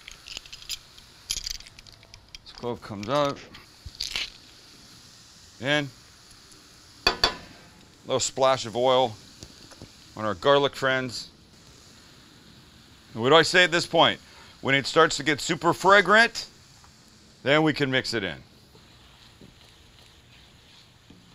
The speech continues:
Perfect. Just break up the pieces. You want everything,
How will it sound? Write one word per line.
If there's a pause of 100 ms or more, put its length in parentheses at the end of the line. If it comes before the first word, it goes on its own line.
(1300)
Perfect. (1800)
Just
break
up
the
pieces.
You
want
everything,